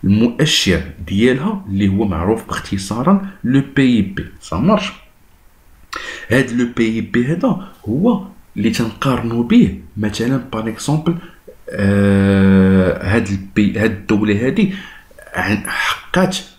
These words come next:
واحد مات-، أي كمثال واحد الشيفخ دافير ديال مية ألف مليون ديال الدرهم كمثال. هاد مية ألف مليون ديال الدرهم راه ساهمت فيها مجموعة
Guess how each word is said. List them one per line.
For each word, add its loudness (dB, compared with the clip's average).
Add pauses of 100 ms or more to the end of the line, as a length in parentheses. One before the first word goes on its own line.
واحد -4
مات-، -2
أي 6
كمثال 2
واحد -2
الشيفخ -2
دافير 0 (360)
ديال 0 (260)
مية 0 (200)
ألف -2
مليون 2
ديال 2
الدرهم -4 (120)
كمثال. -2 (400)
هاد 2
مية 2 (120)
ألف -2
مليون -2
ديال -2
الدرهم 2 (280)
راه -4
ساهمت 0
فيها -4 (280)
مجموعة 4